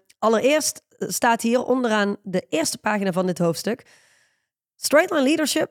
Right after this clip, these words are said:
draait om jezelf en anderen uit het woud van bedrijvigheid te leiden." Dus leid jezelf eens uit dat woud van bedrijvigheid en altijd maar druk zijn. We beginnen daarvoor met een aantal vragen.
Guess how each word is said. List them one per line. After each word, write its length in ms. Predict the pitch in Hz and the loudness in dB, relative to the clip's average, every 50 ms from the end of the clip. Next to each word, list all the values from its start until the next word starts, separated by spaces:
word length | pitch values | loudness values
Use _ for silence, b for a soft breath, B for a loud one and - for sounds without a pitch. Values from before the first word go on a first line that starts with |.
| _ | _
draait 480 | - - 160 208 202 - - 339 330 - | -6 -2 0 2 4 4 2 0 -2 0
om 140 | - 226 226 | 0 2 2
jezelf 420 | 220 185 151 220 254 302 320 247 | 2 2 4 2 2 2 0 0
en 140 | 262 214 - | -2 -2 0
anderen 380 | - 240 277 294 285 247 254 - | 0 0 0 0 0 -2 -2 0
uit 200 | - 226 226 - | 0 0 0 0
het 120 | 202 165 | -2 -2
woud 340 | 170 190 220 262 294 - - | 0 2 2 2 0 -2 -2
van 240 | - 240 226 208 175 | -2 0 0 0 0
bedrijvigheid 1120 | 170 175 147 - - 196 190 202 233 262 269 202 - 180 147 160 160 151 156 147 - - | 0 -2 -2 0 0 0 2 2 2 2 2 0 0 -2 -2 0 -2 -2 -4 -6 -8 -8
te 80 | - 165 | -4 -2
leiden." 420 | 160 156 147 139 143 - 139 143 170 | 0 0 0 -2 -6 -8 -10 -10 -6
Dus 160 | 185 175 156 165 - | -4 -4 -4 -4 -4
leid 360 | - 196 202 233 269 - - | -2 0 0 0 0 -2 -2
jezelf 260 | 233 190 226 214 180 | -2 0 0 0 0
eens 140 | 190 175 - - _ | -2 -6 -8 -8 _
uit 380 | - 240 285 320 349 - - | -2 0 0 0 0 -2 -4
dat 160 | 240 240 220 196 | -2 -2 -2 0
woud 280 | 208 226 233 240 - | 0 0 0 0 -2
van 140 | - 226 214 | -4 -4 -2
bedrijvigheid 640 | 185 151 185 202 220 226 202 190 202 196 196 - | -2 0 0 0 0 0 -2 -2 -2 -2 -2 -2
en 60 | 190 185 | -2 -2
altijd 260 | 185 185 - 180 180 | -2 -2 -2 -2 -2
maar 100 | 175 160 | -2 -2
druk 240 | 156 156 180 151 - | 0 0 -2 -2 -2
zijn. 220 | - - - - _ b b b b b b b _ _ _ | -6 -8 -8 -10 _ b b b b b b b _ _ _
We 120 | - 208 208 | 0 0 2
beginnen 320 | 214 196 262 311 330 285 | 2 2 0 0 0 0
daarvoor 240 | 233 214 196 208 214 | 0 0 2 0 0
met 100 | 214 202 | 0 0
een 60 | 202 | 0
aantal 300 | - 196 202 190 208 185 | 0 0 0 0 0 -2
vragen. 460 | 156 190 220 214 180 165 135 - - | 0 0 0 0 -2 -2 -6 -10 -14